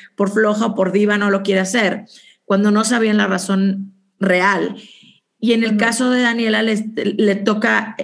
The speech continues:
Speaker 1: le tocó mostrarlo, o ella decidió mostrarlo, en una época en la que también hay mucha generación que son muy inclusivos a nivel digital, o sea, que, que,
Speaker 2: Ujú.
Speaker 1: que agradecen y que, y que reciben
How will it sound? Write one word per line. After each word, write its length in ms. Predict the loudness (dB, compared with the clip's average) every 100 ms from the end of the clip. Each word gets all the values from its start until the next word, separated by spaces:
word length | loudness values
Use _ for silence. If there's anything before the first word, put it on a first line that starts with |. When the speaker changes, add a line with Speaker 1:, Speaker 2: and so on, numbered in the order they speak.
| -2
Speaker 1:
le 120 | -2
tocó 340 | 0 -2 0 0
mostrarlo, 720 | 0 -2 -2 0 0 -2 -4
o 140 | -2 0
ella 180 | 2 0
decidió 300 | -2 -2 0
mostrarlo, 600 | 0 -2 -4 -2 -2 -4 -12 _ _ _ _ _ -20 -20 -20 -6
en 160 | 0 2
una 160 | 2 2
época 240 | 0 0
en 80 | 0
la 120 | 0
que 80 | -2
también 580 | -2 -2 0 0 -2 -4 -2
hay 160 | 0
mucha 320 | 2 2 0
generación 680 | -2 0 0 -2 0 -2 -2
que 100 | -4
son 180 | -2 0
muy 140 | 2 0
inclusivos 580 | 0 -2 0 -2 -2 -6 -16 -16 -2
a 100 | 0
nivel 260 | 2 2 0
digital, 440 | -2 -2 0 0
o 20 |
sea, 200 | -2 -4
que, 440 | -2 -4 -6 -16 _ _
que, 380 | 0 2 2 2
Speaker 2:
Ujú. 100 | 2
Speaker 1:
que 80 | 2
agradecen 680 | 2 0 0 0 0 0 -2
y 120 | -2
que, 160 | -4 -2
y 220 | -2 -2
que 140 | -2
reciben 720 | -2 -2 0 0 2 0 -4